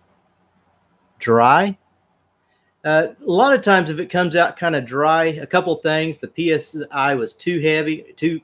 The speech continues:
high, and it's just causing too much overspray, and it's coming back and landing on top.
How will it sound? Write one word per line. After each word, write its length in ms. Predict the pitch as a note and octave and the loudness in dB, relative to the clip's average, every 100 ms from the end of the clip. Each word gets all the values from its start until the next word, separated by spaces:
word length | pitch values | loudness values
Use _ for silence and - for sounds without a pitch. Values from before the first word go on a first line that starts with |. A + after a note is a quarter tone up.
| _ | _
high, 380 | - D3+ D#3 D#3 | -2 2 2 2
and 120 | D3+ _ _ _ - | -2 _ _ _ -8
it's 160 | C#3+ G#3+ | -6 -4
just 140 | - | -2
causing 280 | E3+ C#3+ B2 | 0 0 -2
too 100 | C#3+ | -2
much 220 | C3 - | -2 -2
overspray, 460 | C3 B2 - A#2+ G#2+ | -2 -4 -8 -8 -8
and 80 | |
it's 120 | G2+ - | -10 -8
coming 240 | C#3 C3 | -6 -4
back 320 | B2+ B2+ B2+ | -2 -2 -4
and 140 | A#2 A#2 | -6 -4
landing 320 | B2 A#2+ A#2 | -2 -2 -4
on 160 | A2 | -6
top. 440 | - B2 A#2 - | -8 -4 -4 -4